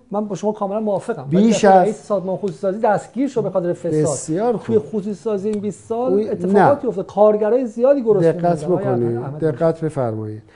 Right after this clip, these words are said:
Speaker 2: ما یکی از مشکلات ما اینه که وقتی می‌خوان یه کار خوبی رو خراب کنن، نمی‌گم شما این کارو می‌کنین،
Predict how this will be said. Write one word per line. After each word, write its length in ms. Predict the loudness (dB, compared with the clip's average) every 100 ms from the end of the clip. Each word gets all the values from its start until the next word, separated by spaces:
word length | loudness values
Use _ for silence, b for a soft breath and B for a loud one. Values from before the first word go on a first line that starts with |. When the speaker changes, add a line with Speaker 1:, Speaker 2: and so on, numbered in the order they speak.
| b b -10
Speaker 2:
ما 560 | 0 4 4 4 0 -4 B -4
یکی 320 | -2 0 2
از 160 | 2 2
مشکلات 540 | -2 -2 -2 -2 -4
ما 200 | -6 -4
اینه 240 | -2 -2
که 140 | -4 -6
وقتی 320 | -6 -6 -4
می‌خوان 480 | -4 -6 -6 -6 -8 B B
یه 100 | -4
کار 240 | -2 0 -2
خوبی 300 | -2 -2 -2
رو 100 | -2
خراب 420 | -4 -4 -2 -4
کنن، 280 | -6 -4 0
نمی‌گم 240 | 2 2
شما 220 | 2 -2
این 80 | -2
کارو 220 | -2 -2
می‌کنین، 500 | -2 -4 -6 -4 -6